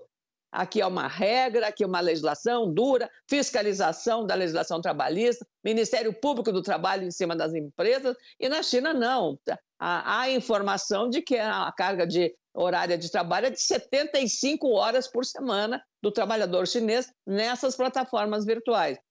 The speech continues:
das entregas, que são milhões de produtos. Então, é preciso, foi preciso muita negociação, envolveu o papel fundamental do Arthur Lira e que conseguiram conciliar, não a eliminação total, como estava, que o governo queria,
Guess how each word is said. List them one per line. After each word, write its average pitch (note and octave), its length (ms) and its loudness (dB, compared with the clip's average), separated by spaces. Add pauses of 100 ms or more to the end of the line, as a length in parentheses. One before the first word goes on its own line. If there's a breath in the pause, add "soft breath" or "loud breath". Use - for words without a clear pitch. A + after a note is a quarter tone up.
(100)
das E3 220 0
entregas, G3+ 540 0
que - 120 -10
são F#3+ 140 0
milhões G3 400 2
de G#3 100 -4
produtos. G#3 460 0 (240)
Então, C4 440 -2
é A3 120 0
preciso, A3+ 640 0
foi G3+ 180 2
preciso F3+ 480 0
muita B3+ 560 0 (160 loud breath)
negociação, F#3+ 920 0 (200)
envolveu A3+ 800 2
o G3+ 80 2
papel F#3 480 0
fundamental B3+ 800 -2
do D#3+ 100 0
Arthur G#3 320 0
Lira G#3 420 2 (300)
e G#3+ 80 0
que C4+ 180 0
conseguiram C#4 640 0
conciliar, C4+ 840 0 (240)
não D4 280 -2
a D4+ 80 2
eliminação A#3 760 0
total, F3 540 0 (180)
como F#3 200 0
estava, E3 440 -2 (160)
que - 80 -2
o F#3 60 4
governo E3+ 380 0
queria, A#3+ 400 2